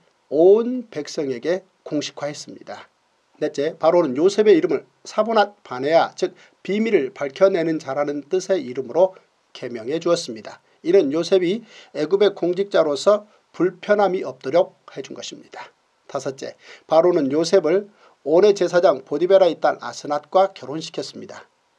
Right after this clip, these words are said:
고대 사회의 계급은 왕, 사제, 귀족, 평민, 노예 순이었습니다. 바로는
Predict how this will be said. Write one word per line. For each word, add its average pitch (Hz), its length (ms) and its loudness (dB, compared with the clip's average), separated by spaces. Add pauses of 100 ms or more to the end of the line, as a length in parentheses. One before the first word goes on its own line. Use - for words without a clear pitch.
(320)
고대 214 300 2
사회의 208 500 0
계급은 160 540 -2 (320)
왕, 131 440 -2 (340)
사제, 208 520 -2 (320)
귀족, 170 500 -4 (260)
평민, 226 600 -8
노예 143 280 -4
순이었습니다. - 760 -14 (520)
바로는 147 420 -2